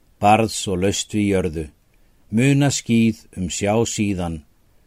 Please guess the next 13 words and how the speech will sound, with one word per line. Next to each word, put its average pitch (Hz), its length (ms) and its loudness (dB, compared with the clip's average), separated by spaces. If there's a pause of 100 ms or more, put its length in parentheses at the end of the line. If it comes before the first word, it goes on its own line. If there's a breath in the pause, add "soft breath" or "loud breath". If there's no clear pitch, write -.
sundfært 123 720 -2
atals 107 580 -2
grundar, 90 540 -4 (840)
hregg - 460 0 (320)
því 98 160 -2
að 82 80 -6
hart 110 320 -4
tók 107 180 0
leggja, 87 460 -4 (680)
hánum 98 480 0
kennt - 720 -12
í - 80 -10
Spánu. 67 460 -8